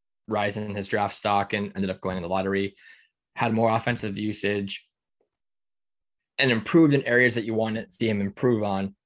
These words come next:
little bit better defense, did a bit, a bit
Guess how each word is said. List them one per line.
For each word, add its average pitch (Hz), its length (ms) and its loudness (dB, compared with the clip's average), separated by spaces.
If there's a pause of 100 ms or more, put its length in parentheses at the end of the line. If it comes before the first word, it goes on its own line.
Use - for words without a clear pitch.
little 120 180 4
bit 120 160 4
better 113 240 4
defense, 104 720 -4 (220)
did 120 160 4
a - 20 2
bit, 117 260 0
a 110 60 2
bit 123 240 4